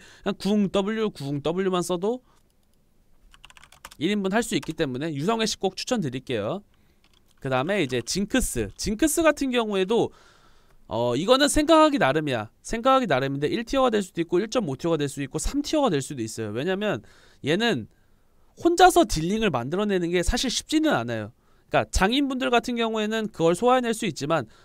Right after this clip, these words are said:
원딜을 이제 뭐 많이 안 해보셨거나 아니면 다른 원딜의 숙련도가 높은 경우에도 얘는 쓰레쉬가 필수예요. 쓰레쉬, 탐켄치, 모르가나 없으면 하지 마세요. 예, 그냥 없으면 하지 마세요.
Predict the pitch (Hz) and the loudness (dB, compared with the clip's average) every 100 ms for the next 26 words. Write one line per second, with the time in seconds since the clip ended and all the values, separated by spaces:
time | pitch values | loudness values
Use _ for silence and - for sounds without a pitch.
0 | _ 131 190 226 202 139 139 117 107 113 | _ -2 0 2 2 0 -2 -2 -6 -4
1 | 131 120 127 180 165 151 - 160 123 120 | -2 -2 -2 -2 -2 -4 -4 -2 -2 -4
2 | 120 143 196 220 135 131 139 135 220 226 | -4 0 2 2 0 -2 -2 -2 -4 -6
3 | 220 196 135 131 226 208 185 139 123 156 | -2 -2 -2 -4 -6 -2 -2 -2 -4 -4
4 | 113 - - - 156 240 247 - 320 330 | -6 -12 -20 2 4 6 4 4 4 4
5 | - 233 240 233 - - _ - 349 349 | 2 2 4 2 -4 -20 _ 2 4 4
6 | 320 240 117 - 254 302 - 247 - 294 | 4 4 4 -2 0 0 0 0 0 0
7 | 294 302 - - 220 120 - - _ - | 0 -4 -2 0 0 -2 -6 -20 _ -6
8 | 139 220 240 220 127 - 185 175 - 269 | 0 4 6 6 2 0 -4 -2 -2 -2
9 | 113 104 107 98 _ _ _ _ _ _ | -4 -4 -8 -8 _ _ _ _ _ _
10 | _ - - _ - - - - - - | _ -20 -20 _ -20 -20 -20 -20 -20 -20
11 | - - - - 107 101 - _ - 151 | -20 -20 -20 -12 -10 -10 -14 _ -2 -2
12 | - - _ 170 - 277 320 349 139 131 | -4 -18 _ -4 -2 2 2 4 4 2